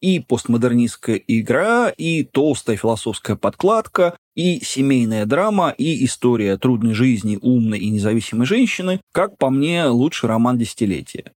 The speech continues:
Пролетел мимо всех наград, какие только можно представить. Чертовски обидно. Правда, другие романы Валенты в премиальные шорт-листы время от времени попадают.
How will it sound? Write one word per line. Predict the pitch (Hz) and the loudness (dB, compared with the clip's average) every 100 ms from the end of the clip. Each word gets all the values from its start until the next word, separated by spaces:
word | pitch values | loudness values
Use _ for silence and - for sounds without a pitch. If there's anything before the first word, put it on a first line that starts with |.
| - | -2
Пролетел | 123 135 131 185 135 | 0 0 0 2 2
мимо | 127 123 104 | 4 2 0
всех | - 113 - | -4 -4 -2
наград, | 135 202 262 - - | 0 2 2 0 0
какие | 127 113 117 - 196 | 0 0 -2 0 0
только | - 139 - | 2 0 0
можно | 98 101 104 | -2 -2 -2
представить. | - 95 - - 67 - _ _ - | -4 -6 -6 -8 -8 -10 _ _ -4
Чертовски | 120 - 202 - 127 | -2 0 0 0 -2
обидно. | 110 95 80 71 - | -2 -4 -4 -6 0
Правда, | 170 196 156 131 _ | 0 2 0 -2 _
другие | 123 135 131 123 | 0 2 4 2
романы | 113 110 107 104 | 2 0 0 0
Валенты | 113 110 107 101 | 0 0 -2 -6
в | |
премиальные | - 110 113 110 104 104 | -2 0 0 0 0 -2
шорт-листы | - 110 101 110 - - 107 98 | 0 -2 -2 -4 -4 -2 0 0
время | 113 110 95 | 0 -2 -2
от | 87 | -4
времени | 98 98 | -2 -2
попадают. | 98 110 131 202 247 233 | -2 -2 0 2 2 2